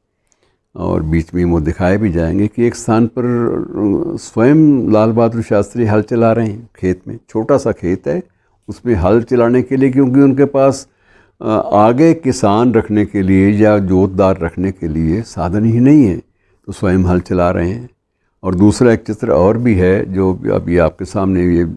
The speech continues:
दिखाएंगे, प्रयास करेंगे इस बात का, जिसमें ललिता देवी शास्त्री अपने बेटे को साथ लेकर फसलों की कटाई कर रही हैं।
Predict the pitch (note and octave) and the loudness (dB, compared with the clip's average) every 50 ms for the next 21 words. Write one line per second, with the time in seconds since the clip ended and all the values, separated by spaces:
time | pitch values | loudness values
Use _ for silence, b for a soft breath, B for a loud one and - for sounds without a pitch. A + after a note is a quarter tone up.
0 | - - - - E2 E2 - D#2 D#2 - G2 G#2 B2+ B2+ G#2+ G2 F#2+ - - F2+ | -12 -14 -14 -14 -12 -10 -8 -8 -4 -2 -2 0 2 2 0 0 -2 -2 -2 0
1 | E2+ E2+ F2+ F2+ - - G2+ G2 A2 G#2+ F2+ D#2+ D2+ D#2+ - - - F2 E2+ E2 | 0 2 0 0 -4 -6 -4 -2 -2 0 0 0 -2 -2 -4 -6 -6 -4 -4 -4
2 | - _ - - D2+ - - _ _ _ _ _ _ _ _ _ _ _ _ _ | -4 _ -10 -10 -10 -10 -10 _ _ _ _ _ _ _ _ _ _ _ _ _
3 | _ _ _ _ - A#2+ C#3 C#3 - F3+ F3 E3 C#3+ A#2 G#2 G#2 G#2 - D#3 E3 | _ _ _ _ -6 -4 -4 -2 2 2 4 4 4 4 4 2 2 2 2 2
4 | D3+ D#3 D#3 C#3+ D3 C3+ - - A2 G2+ G2 - - A#2+ A#2 A#2 A#2 A2 A2 A2+ | 2 2 2 2 2 2 2 2 0 0 0 -2 -4 -2 0 2 2 2 0 0
5 | A2+ A2 G2+ F#2+ F#2+ F#2 - G#2+ A2+ A#2 B2 A2+ - G2+ F2 F#2 F#2 - - E2+ | -2 0 2 2 0 0 0 -2 -2 -2 -2 -4 -2 -2 -2 -2 -2 -4 -6 -8
6 | F2 E2 - F#2+ E2+ - - F#2+ E2+ F2+ F#2+ F#2+ F2+ - F#2 F2 - G2 - F#2+ | -8 -6 -8 -10 -10 -10 -12 -12 -8 -4 -4 -4 -4 -4 -8 -8 -8 -6 -4 -4
7 | F#2+ G2 G#2 - A2 A2 A2+ A2 G#2+ G#2+ - A#2+ B2 | -4 -4 -4 -8 -10 -10 -8 -8 -8 -8 -8 -12 -16